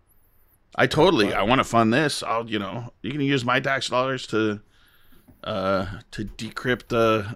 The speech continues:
Speaker 1: drug dealers' cell phones all you, you know, all you want.
Speaker 2: To bust dumbasses?
Speaker 1: Uh,
Speaker 2: Yeah. Yeah.
Speaker 1: I mean,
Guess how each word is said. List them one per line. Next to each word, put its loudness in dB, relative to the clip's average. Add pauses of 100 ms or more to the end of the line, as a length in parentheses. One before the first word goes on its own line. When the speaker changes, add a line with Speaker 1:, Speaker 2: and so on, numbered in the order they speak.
(140)
Speaker 1:
drug -4
dealers' 0
cell 0
phones -6
all -4
you, -6
you -4
know, -4
all -4
you -2
want. -6
Speaker 2:
To 2 (220)
bust 2
dumbasses? -2 (760)
Speaker 1:
Uh, 0 (140)
Speaker 2:
Yeah. -8 (560)
Yeah. -14 (1120)
Speaker 1:
I 2
mean, -2